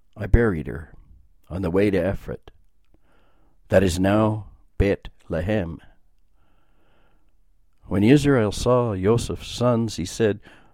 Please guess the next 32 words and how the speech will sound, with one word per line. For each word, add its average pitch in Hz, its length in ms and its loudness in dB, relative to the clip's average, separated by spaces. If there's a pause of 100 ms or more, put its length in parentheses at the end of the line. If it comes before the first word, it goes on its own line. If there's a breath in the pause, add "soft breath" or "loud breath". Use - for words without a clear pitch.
(880 soft breath)
"Who 127 140 4
are 135 120 6
these?" 135 480 -2 (600)
Joseph - 400 -8
said 87 260 -6
to 92 100 0
his 80 140 -2
father, 85 460 0
"These 104 380 2
are 107 80 4
my 107 160 4
sons, 107 640 -6 (380 soft breath)
whom 87 180 -6
God 101 240 4
has 117 160 0
given 120 260 0
me 113 160 0
here." 110 520 -4 (920 soft breath)
He - 160 -14
said, 90 380 -6 (560)
"Pray 107 280 2
take 123 220 -2
them 113 160 0
over 113 220 0
to 71 120 -8
me, 64 280 -10 (500 soft breath)
that - 160 -14
I 85 140 -2
may 92 180 0
give 110 280 -2
them 71 160 -4
blessing." - 420 -6